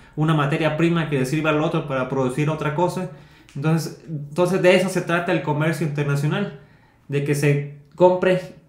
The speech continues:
y venda entre un país y otro. Claro, hay ocasiones que la balanza se ve más para un lado, para, o para otro, pero para eso existen también los tratados de libre comercio,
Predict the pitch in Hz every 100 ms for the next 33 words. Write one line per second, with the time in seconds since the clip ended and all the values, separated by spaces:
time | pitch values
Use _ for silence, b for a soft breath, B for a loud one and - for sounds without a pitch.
0 | _ 147 143 160 160 165 - 139 - 135
1 | 147 156 143 143 - - - 127 147 -
2 | - - - - b b b 156 202 190
3 | 143 156 175 170 147 165 175 170 151 139
4 | 139 156 180 180 151 147 143 151 156 160
5 | 156 - - - 135 147 156 151 160 160
6 | - - 123 123 120 123 123 135 185 220
7 | 226 170 147 143 135 143 160 170 165 151
8 | 175 156 139 139 156 156 143 - B B
9 | B B - 143 143 156 170 156 151 165
10 | 175 185 185 185 196